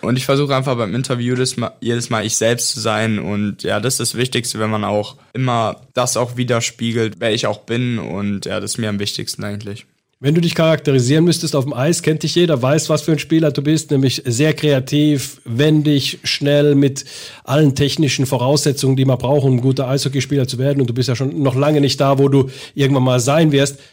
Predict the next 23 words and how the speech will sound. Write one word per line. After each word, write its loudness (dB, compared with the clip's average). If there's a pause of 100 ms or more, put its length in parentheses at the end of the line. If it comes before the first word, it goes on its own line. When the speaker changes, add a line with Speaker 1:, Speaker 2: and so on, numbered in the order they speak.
(140)
Speaker 2:
Was -8
für 0
ein -2
Typ -4
als -6
Charakter -2
bist -4
du? -6
Wie, 0
wie -2
beschreibst -4
du 2
dich -2
als, -6
als -8
Menschen, -4
als, -8
als -8
Freund -6
für, -4
für -6
deine -8
Kumpels? -12